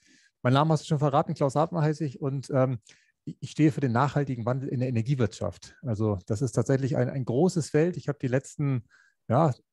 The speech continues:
fünfzehn Jahre tatsächlich in der Energiewirtschaft zugebracht, habe da, äh, verschiedene Projekte leiten dürfen, war am Ende Führungskraft und habe mich tatsächlich dann vielleicht zum etwas k-, uncleveren Zeitpunkt dafür entschieden,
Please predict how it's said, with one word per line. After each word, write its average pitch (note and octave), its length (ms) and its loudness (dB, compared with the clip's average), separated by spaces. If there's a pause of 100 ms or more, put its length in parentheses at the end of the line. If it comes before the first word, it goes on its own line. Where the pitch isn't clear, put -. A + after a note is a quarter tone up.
(100)
fünfzehn D#3+ 360 0
Jahre D3 260 2
tatsächlich C#3 440 -2
in C#3+ 60 -4
der B2+ 160 -4
Energiewirtschaft C#3 640 -2
zugebracht, E3 540 -2
habe C#3+ 140 -4
da, B2+ 320 4
äh, - 260 -8
verschiedene D3+ 480 -4
Projekte D3+ 380 0
leiten C3+ 320 2
dürfen, C3+ 320 -4
war B2 320 2 (340)
am A#2+ 160 0
Ende D#3 240 0
Führungskraft E3 680 0
und C3+ 120 -4
habe F#3 100 -4
mich B2 260 -6
tatsächlich D3 460 0
dann C3+ 400 0
vielleicht - 240 -4 (160)
zum C3+ 140 -2
etwas C3 260 -2
k-, - 80 -20 (120)
uncleveren E3+ 540 4
Zeitpunkt D#3 460 0
dafür D3 160 -2
entschieden, D3 460 -2